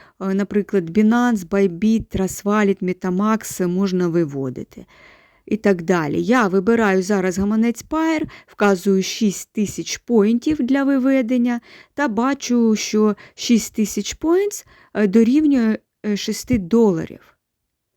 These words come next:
Тобто шість доларів, шість тисяч points. Дуже зручно, до речі. Комісія нуль. Натискаю «Вивести», підтверджую.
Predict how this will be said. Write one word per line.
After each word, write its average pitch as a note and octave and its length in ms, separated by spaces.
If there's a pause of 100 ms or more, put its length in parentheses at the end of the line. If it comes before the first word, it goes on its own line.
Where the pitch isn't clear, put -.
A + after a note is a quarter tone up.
(1300)
Тобто F#3+ 420
шість G3+ 360
доларів, F4 560
шість - 320
тисяч A3 500
points. D3 520 (920)
Дуже A#3+ 340
зручно, F3 600
до E3 140
речі. - 360 (500)
Комісія B3+ 580
нуль. D#4+ 300 (1400)
Натискаю A#3+ 920
«Вивести», D4+ 600 (480)
підтверджую. D4+ 960